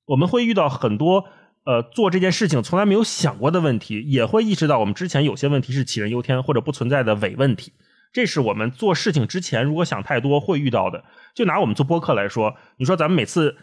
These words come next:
呃，录之前写提纲，然后自己稍微准备准备，节目里面互相讨论，然后激发补充什么的。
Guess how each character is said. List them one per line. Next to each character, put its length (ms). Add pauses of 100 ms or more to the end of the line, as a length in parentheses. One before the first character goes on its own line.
(120)
呃， 100
录 140
之 100
前 160
写 160
提 160
纲， 280
然 100
后 80
自 120
己 120
稍 140
微 100
准 120
备 120
准 120
备， 160
节 160
目 120
里 60
面 120
互 140
相 160
讨 180
论， 220
然 100
后 100
激 200
发 160
补 160
充 180
什 100
么 120
的。 120